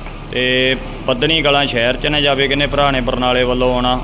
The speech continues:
ਉਹ ਗੇਟ ਬਣਿਆ ਨਛੱਤਰ ਸਿੰਘ ਢਾਲੀਵਾਲ, ਪਿੰਡ ਬੱਧਨੀ ਖੁਰਦਾ, ਛੋਟੀ ਬੱਧਨੀ ਵੀ ਕਹਿ ਦਿੰਦੇ। ਨਾਂ ਮੇਰਾ ਸਣੀ ਆ, ਆਪਣਾ ਗੁਰਦੁਆਰੇ ਕੋਲੇ ਘਰ ਆ ਜੀ, ਬੈਕ ਸਾਈਡ।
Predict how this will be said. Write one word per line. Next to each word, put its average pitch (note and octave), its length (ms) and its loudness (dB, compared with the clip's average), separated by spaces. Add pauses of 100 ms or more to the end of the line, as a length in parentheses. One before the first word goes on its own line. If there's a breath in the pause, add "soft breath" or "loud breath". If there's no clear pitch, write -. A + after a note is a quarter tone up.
ਉਹ C3+ 80 -2
ਗੇਟ B2 260 0
ਬਣਿਆ B2+ 240 0
ਨਛੱਤਰ B2+ 440 -2
ਸਿੰਘ B2+ 260 -2
ਢਾਲੀਵਾਲ, A#2+ 600 0 (1400)
ਪਿੰਡ C3 220 0
ਬੱਧਨੀ B2+ 360 2
ਖੁਰਦਾ, C3+ 340 2
ਛੋਟੀ B2 320 -2
ਬੱਧਨੀ C#3 300 0
ਵੀ C#3 120 0
ਕਹਿ C3+ 140 2
ਦਿੰਦੇ। C#3 260 2
ਨਾਂ B2+ 280 2
ਮੇਰਾ C3 240 2
ਸਣੀ A#2+ 360 -2
ਆ, C#3+ 180 0 (680)
ਆਪਣਾ C#3 520 0 (360)
ਗੁਰਦੁਆਰੇ C3+ 520 2
ਕੋਲੇ C#3 180 0
ਘਰ C3+ 200 2
ਆ A#2 120 2
ਜੀ, C3+ 160 0 (320)
ਬੈਕ B2 240 0
ਸਾਈਡ। B2+ 280 -2